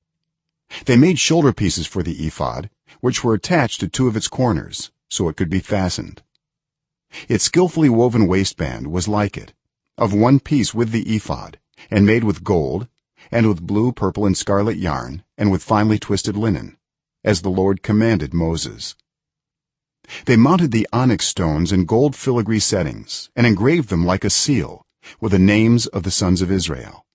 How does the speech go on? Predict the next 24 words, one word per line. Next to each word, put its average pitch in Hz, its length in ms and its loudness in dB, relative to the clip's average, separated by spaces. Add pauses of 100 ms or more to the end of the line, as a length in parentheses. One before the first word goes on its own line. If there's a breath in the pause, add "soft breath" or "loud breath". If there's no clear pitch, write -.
(880 loud breath)
Then 170 140 6
they 123 120 6
fastened 110 460 0
them 85 320 0
on 101 140 2
the 90 80 2
shoulder 139 340 0
pieces 90 380 -6
of 82 80 -4
the 85 100 -4
ephod, 98 580 -6 (220)
as 104 200 0
memorial 104 500 2
stones 60 440 -8
for 95 140 -8
the 82 80 -2
sons 101 320 0
of 92 80 -4
Israel, 87 540 -8 (640)
as 92 260 0
the 113 100 0
Lord 78 320 -4
commanded 95 480 -2
Moses. 87 640 -6